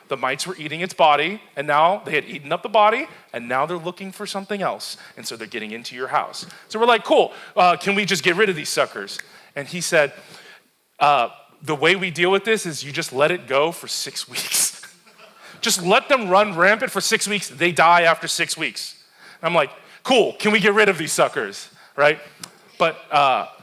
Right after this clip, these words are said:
so basically we had to, for six weeks, be on, uh, just red alert.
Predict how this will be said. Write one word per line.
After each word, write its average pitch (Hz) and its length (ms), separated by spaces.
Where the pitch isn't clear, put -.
so - 120
basically 208 460
we 185 320
had 196 480
to, 147 240
for 180 100
six - 380
weeks, 175 400
be 156 180
on, 135 360
uh, 123 240
just 143 440
red 160 160
alert. 147 280